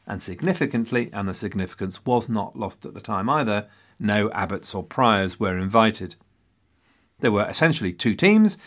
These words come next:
and it appears to have been a mix of earnest good intentions and academic discussion,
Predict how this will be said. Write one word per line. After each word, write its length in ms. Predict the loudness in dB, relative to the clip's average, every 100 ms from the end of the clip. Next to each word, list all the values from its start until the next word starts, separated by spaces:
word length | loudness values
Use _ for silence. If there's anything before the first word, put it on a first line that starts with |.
| -8
and 100 | -2
it 80 | 0
appears 320 | 0 2 2 2
to 100 | -4
have 60 |
been 160 | -2 -2
a 60 |
mix 320 | 0 -2 -4 -10
of 140 | -8 -2
earnest 440 | 2 2 2 -2
good 140 | -4 -4
intentions 560 | -4 -6 -6 -6 -6
and 140 | -6 -8
academic 340 | -8 -8 -8
discussion, 560 | -8 2 2 2 -8